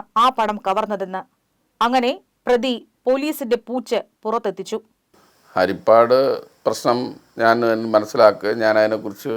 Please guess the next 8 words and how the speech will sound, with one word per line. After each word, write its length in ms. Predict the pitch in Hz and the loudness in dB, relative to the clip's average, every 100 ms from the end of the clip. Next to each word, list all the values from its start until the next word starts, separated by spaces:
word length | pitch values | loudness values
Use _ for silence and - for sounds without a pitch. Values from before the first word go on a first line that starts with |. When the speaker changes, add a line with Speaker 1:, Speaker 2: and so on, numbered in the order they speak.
| 113 | -6
Speaker 2:
ഒരു 140 | 110 110 110 - | -8 -8 -4 2
പ്രാഥമിക 560 | 95 101 110 113 110 120 - - _ _ _ _ _ _ _ _ _ 110 | 4 4 0 -4 0 0 0 -8 _ _ _ _ _ _ _ _ _ 0
അന്വേഷണം 440 | 110 110 95 82 - _ - 131 117 | 0 0 -2 -4 -8 _ -8 -4 -4
ഈ 40 | 113 110 110 | -4 -2 2
അവിടുത്തെ 380 | 107 104 90 110 113 - - - - | 2 2 0 2 2 0 -8 -16 -12
ഉദ്യോഗസ്ഥന്മാരുമായിട്ട് 960 | 110 107 110 - 120 117 113 110 107 113 104 | -6 0 2 2 0 2 4 4 4 0 0
ചോദിച്ചറിഞ്ഞതിൽ 800 | 104 107 113 120 101 104 104 107 98 | 2 2 2 0 2 0 -2 0 -2
എനിക്ക് 240 | 110 143 | -4 -6